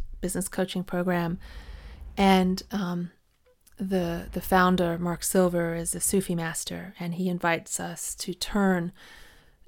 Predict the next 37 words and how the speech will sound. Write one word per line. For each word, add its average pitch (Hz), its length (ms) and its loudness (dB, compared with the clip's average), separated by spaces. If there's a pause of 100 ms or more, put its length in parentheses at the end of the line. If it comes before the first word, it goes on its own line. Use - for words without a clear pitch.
towards 180 300 2
the 170 80 -4
divine, 214 480 4
asking 170 460 -4
for - 140 -6
the 165 80 -6
quality 165 480 -2
we're 170 100 -8
looking 170 340 -4
for. 156 460 -4 (460)
And 202 100 6
that's - 160 2
been 220 140 4
a 214 40 6
really 269 400 4
interesting 220 500 0
practice 196 480 -2
to 196 120 -8
bring 185 260 0
in 175 140 0
after - 320 -6
the 196 100 -8
tapping. - 720 -8 (800)
So - 280 0
once 208 320 2
we 208 60 -2
can 202 160 0
take 190 200 -2
the - 140 -6
edge 214 240 4
off 170 500 -2
the, 175 420 -8
uh, 170 180 -10
feelings 180 520 -2
that - 120 -8
we're 165 80 -6
having, 160 560 -8